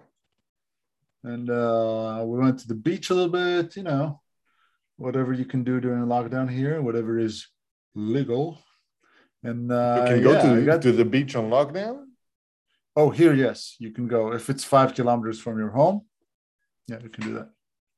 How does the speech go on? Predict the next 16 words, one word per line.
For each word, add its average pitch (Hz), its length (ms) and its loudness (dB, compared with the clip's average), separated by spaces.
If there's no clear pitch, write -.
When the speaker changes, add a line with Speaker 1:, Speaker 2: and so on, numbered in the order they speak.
Speaker 2:
You, 135 140 -2
you 123 180 2
know 135 160 6
that 123 200 6
in 120 60 4
Speaker 1:
Um, 127 60 2
Speaker 2:
Israel, 143 300 2
you, 143 120 0
you 123 180 2
can't 165 260 -4
go 107 140 -2
to 98 180 -14
the 95 80 -8
beach 95 420 -10
in 107 140 -4
lockdown. 98 640 0